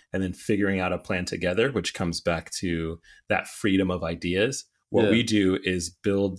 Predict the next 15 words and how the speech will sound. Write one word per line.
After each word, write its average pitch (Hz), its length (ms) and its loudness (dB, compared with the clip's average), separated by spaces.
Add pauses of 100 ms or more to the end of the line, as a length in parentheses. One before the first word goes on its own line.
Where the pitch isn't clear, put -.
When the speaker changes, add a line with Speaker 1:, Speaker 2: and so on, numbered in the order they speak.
Speaker 1:
this 90 500 0 (300)
restrictive 107 680 0
structure 90 760 -4 (360)
that 87 220 -4
doesn't 98 320 0
allow 90 400 0
for 82 420 -4
actual 87 440 -4
conversation. 85 1000 -6
Speaker 2:
Conversation. 101 760 -6 (840)
Yeah, 135 200 2
it 113 260 -4
becomes 135 400 -4
re-, 117 200 -6 (100)
re-, 117 320 -8